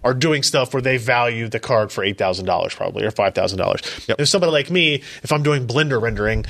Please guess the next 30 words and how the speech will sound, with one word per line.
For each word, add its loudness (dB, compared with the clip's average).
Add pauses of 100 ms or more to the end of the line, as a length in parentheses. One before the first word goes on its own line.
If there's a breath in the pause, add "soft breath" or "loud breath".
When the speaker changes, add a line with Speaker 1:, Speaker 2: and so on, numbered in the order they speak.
(100)
Speaker 1:
turns 0
out 2
I 2
don't 0
need 0
double 0
precision -4
compute, -4
so 0
spending 0
the 2
extra 0
money -2
for -2
that 4
doesn't -2
make -2
any -6
sense. 0 (500 loud breath)
Um, 2 (1040)
so 2
what's 0
also 2
interesting 0
is 0
that 2
this 0
makes 2
the -2
first 0